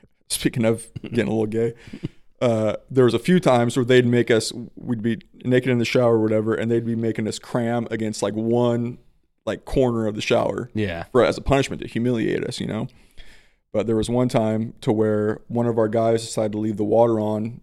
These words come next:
Speaker 1: you know, two seconds too long. And, uh, they made us completely soap. He'd be like, "All right, soap up your dirty, disgusting bodies." And so we completely soaped up our entire bodies. We're like, "This is weird. We never get to soap up all, you know, <laughs> all at once, like, our whole bodies. This is great."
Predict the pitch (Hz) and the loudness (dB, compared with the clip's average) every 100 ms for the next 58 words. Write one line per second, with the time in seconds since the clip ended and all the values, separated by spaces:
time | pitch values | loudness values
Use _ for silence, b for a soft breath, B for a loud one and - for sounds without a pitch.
0 | _ - 107 107 - 131 127 120 110 - | _ -12 -10 -10 -2 0 2 -2 -4 -6
1 | 117 110 123 110 117 - _ _ _ _ | -4 0 0 -2 -6 -12 _ _ _ _
2 | _ _ _ _ - 110 104 104 101 104 | _ _ _ _ -6 -4 -2 -4 -4 -2
3 | 107 101 101 - 120 113 113 110 - 113 | -2 -2 -6 -2 -2 0 0 0 -2 -4
4 | - 139 131 - 123 117 113 101 107 117 | -2 -2 -2 0 0 0 -2 0 2 4
5 | 117 117 - - - - 117 117 - 101 | 4 4 0 -10 -2 2 2 2 -2 -6
6 | 110 101 85 - - - 127 85 85 98 | -8 -10 -10 -10 -6 -4 -4 -6 0 0
7 | 69 78 - b b b 107 - 101 - | 2 -4 -8 b b b -14 -8 -8 -6
8 | 127 135 127 - 127 127 120 113 107 113 | -2 -2 0 0 2 2 0 0 2 2
9 | 110 113 110 95 - 107 110 117 120 135 | 2 0 0 -4 -4 -2 0 0 0 -2
10 | 113 104 107 - - - 117 - 113 113 | -2 -2 -4 -6 -18 -4 -2 0 -4 0
11 | 107 98 - 107 107 - - 165 143 147 | 0 0 -2 -2 0 2 6 6 8 6
12 | 160 143 131 127 123 117 131 127 120 117 | 6 4 2 6 6 6 4 4 0 -6
13 | 113 135 120 | 0 2 2